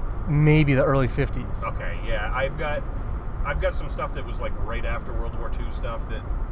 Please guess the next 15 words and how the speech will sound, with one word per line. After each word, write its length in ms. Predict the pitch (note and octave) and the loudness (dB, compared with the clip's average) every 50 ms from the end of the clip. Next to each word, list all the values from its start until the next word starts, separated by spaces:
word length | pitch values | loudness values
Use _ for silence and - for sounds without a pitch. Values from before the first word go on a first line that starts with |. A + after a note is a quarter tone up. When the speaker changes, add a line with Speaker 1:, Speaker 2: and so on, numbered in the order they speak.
| - - - | -4 2 4
Speaker 1:
Okay, 280 | D3+ D#3 D#3 F3 D3 | 4 6 8 8 6
then 180 | C#3 C#3 C#3 C#3+ | 8 6 6 6
those, 160 | C#3+ F3 F#3+ F3 | 6 6 6 6
Speaker 2:
my 40 | - | 6
Speaker 1:
those 220 | F#3 F#3 A3 - | 6 6 6 6
would 100 | A3 E3 | 4 2
Speaker 2:
grand-, 100 | - - | 2 4
Speaker 1:
probably 460 | - F3 E3 E3+ E3+ D#3 D3 D3 C3+ | 6 8 8 8 8 6 4 4 4
Speaker 2:
my 120 | B2+ - - | 2 2 0
Speaker 1:
be 160 | D3 C3+ B2+ | 2 2 2
Speaker 2:
uncle 160 | A#2 - C3+ B2+ | 4 4 4 4
Speaker 1:
Golden 220 | B2 G#2+ A#2+ A2 | 4 4 2 0
Speaker 2:
had. 100 | A2 A2 A#2 | 0 0 0
Speaker 1:
Age, 160 | A#2+ A#2 - | 0 0 2
yeah. 300 | A#2 A2+ A2+ A2 A#2 | 2 2 2 2 0